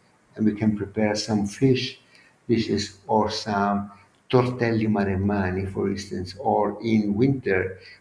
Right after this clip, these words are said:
we can produce the wild boar dishes with tagliatelle,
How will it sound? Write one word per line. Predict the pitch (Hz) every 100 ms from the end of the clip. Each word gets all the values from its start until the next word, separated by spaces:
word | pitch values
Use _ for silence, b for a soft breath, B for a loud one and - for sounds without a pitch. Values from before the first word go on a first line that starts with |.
| _
we | 104
can | 101 101 95
produce | 101 95 107 104 101 104 - -
the | 107 95
wild | 98 110 113 98 -
boar | 98 95 92 - b b b _ _
dishes | 110 104 104 - - - _
with | 101 98 -
tagliatelle, | 113 107 104 - 98 95 90 92 90